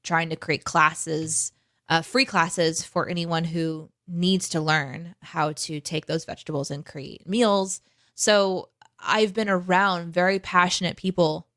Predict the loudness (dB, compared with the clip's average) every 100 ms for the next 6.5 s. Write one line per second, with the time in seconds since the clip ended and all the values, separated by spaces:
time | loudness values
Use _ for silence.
0 | _ 2 4 4 2 2 4 2 2 2
1 | 2 0 -6 -10 -14 _ -2 2 2 0
2 | -2 0 2 2 0 2 0 -2 -2 -8
3 | -6 -2 0 -2 -4 -2 2 2 4 2
4 | 0 2 2 2 -2 -10 _ -12 -2 0
5 | 2 2 2 0 -8 -6 0 2 4 2
6 | -4 -12 -12 -12